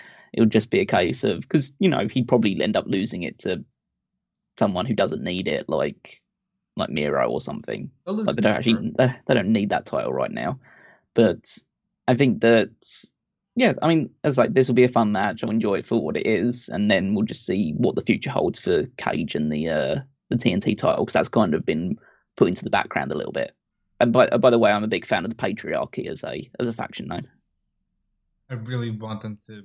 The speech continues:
Speaker 2: work with Hangman so we can establish that it's not about horses.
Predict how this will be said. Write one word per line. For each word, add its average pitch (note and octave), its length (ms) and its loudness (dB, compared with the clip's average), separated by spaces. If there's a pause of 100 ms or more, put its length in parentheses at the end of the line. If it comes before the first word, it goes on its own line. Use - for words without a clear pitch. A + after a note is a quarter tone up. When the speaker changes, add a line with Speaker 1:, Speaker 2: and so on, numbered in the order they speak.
Speaker 2:
work - 220 -2
with G#2 200 -10
Hangman G2+ 480 -6
so G#2+ 120 -18
we G#2 120 -14
can G2 300 -6 (180)
establish G#2 540 -2
that - 140 2
it's - 160 -8
not G2+ 140 -2
about F#2+ 240 -4
horses. G2+ 440 -16